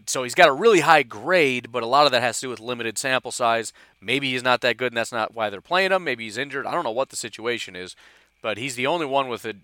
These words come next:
even somewhat decent grade on the defense, and apparently they're not even playing him very much. In fact, if I had to guess, he maybe came in to replace Darren Lee. I don't, I don't know.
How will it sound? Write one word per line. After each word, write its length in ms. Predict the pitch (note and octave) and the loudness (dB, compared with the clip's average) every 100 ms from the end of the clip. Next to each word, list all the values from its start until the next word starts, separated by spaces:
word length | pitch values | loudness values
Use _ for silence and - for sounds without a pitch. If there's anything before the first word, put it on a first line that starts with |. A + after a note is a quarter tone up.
| - | -16
even 260 | B2 A#2 | -14 -12
somewhat 380 | G2+ - A2+ G#2 | -10 -8 -8 -8
decent 320 | A2 G#2+ G#2+ | -10 -12 -14
grade 280 | G2 G2+ G2 | -8 -6 -6
on 260 | F2+ F#2+ F#2 | -6 -12 -16
the 40 | |
defense, 560 | F2+ G#2 - F2 E2+ - | -14 -14 -10 -12 -12 -18
and 180 | - F#2+ | -16 -18
apparently 460 | F2+ C3+ B2+ G#2+ G#2 | -6 -2 -2 -4 -10
they're 120 | G2 | -8
not 180 | G2+ G2 | -8 -8
even 120 | F#2 | -10
playing 240 | A2 G#2+ | -10 -10
him 100 | F#2 | -10
very 200 | E2 D#2+ | -16 -18
much. 340 | D#2 D#2+ - - _ - | -16 -20 -20 -20 _ -14
In 100 | A#2 | -10
fact, 280 | A2 A#2 G#2 | 0 0 0
if 80 | G#2+ | 2
I 80 | B2 | 2
had 80 | |
to 60 | A2 | 2
guess, 280 | A2 A#2+ G2+ | 2 2 0
he 100 | G#2+ G2 | -10 -16
maybe 280 | G#2 G#2+ | -12 -12
came 180 | G#2 A2 | -10 -12
in 80 | G#2 | -12
to 100 | F#2+ | -14
replace 300 | F#2+ A2 G2+ | -14 -10 -10
Darren 320 | - F#2+ F2+ | -10 -12 -12
Lee. 180 | F#2 E2+ | -16 -12
I 120 | - | -8
don't, 160 | G2+ - | -8 -8
I 40 | |
don't 160 | G2+ F#2+ | -10 -12
know. 220 | F#2 D2+ | -14 -16